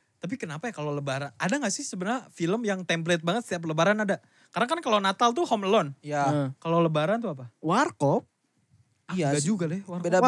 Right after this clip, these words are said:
Speaker 3: Warkop
Speaker 2: sih.
Speaker 3: iya.
Speaker 1: Ah, masa?
Speaker 3: Trans tujuh, sumpah,
Speaker 2: Warkop ya,
Speaker 3: pagi-pagi.
Speaker 2: Trans tujuh.
Speaker 1: Dilan,
Speaker 2: Biasanya
Speaker 1: Dilan
Speaker 2: es-
Speaker 1: nggak sih, Dilan?
Speaker 2: Dilan, ya karena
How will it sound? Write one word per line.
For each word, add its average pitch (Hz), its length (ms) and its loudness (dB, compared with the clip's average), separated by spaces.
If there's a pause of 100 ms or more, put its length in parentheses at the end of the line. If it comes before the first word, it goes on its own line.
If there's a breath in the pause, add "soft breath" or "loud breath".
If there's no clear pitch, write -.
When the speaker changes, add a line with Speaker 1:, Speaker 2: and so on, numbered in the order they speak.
(140)
Speaker 3:
Warkop 190 160 10
Speaker 2:
sih. 214 160 6
Speaker 3:
iya. 330 120 6 (360)
Speaker 1:
Ah, - 80 -6
masa? 196 160 -2
Speaker 3:
Trans 262 180 6
tujuh, 285 320 8
sumpah, 262 420 4
Speaker 2:
Warkop 160 360 6
ya, 156 160 8
Speaker 3:
pagi-pagi. - 80 0
Speaker 2:
Trans 147 180 2
tujuh. 143 240 2 (960)
Speaker 1:
Dilan, 180 260 8
Speaker 2:
Biasanya 226 380 4
Speaker 1:
Dilan 208 180 8
Speaker 2:
es- 285 80 6
Speaker 1:
nggak 202 160 6
sih, 262 120 2
Dilan? 233 260 6 (160)
Speaker 2:
Dilan, 185 420 4 (240)
ya 143 300 -2
karena 156 480 -2